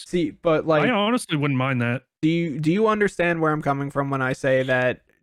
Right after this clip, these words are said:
Speaker 1: doing a worldwide campaign would be the stupidest thing they could ever do?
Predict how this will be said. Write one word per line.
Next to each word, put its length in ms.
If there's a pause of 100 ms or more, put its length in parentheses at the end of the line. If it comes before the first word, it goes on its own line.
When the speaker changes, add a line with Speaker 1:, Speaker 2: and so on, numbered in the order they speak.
Speaker 1:
doing 480
a 200
worldwide 1040
campaign 600
would 140
be 120
the 100
stupidest 480
thing 160
they 120
could 140
ever 180
do? 200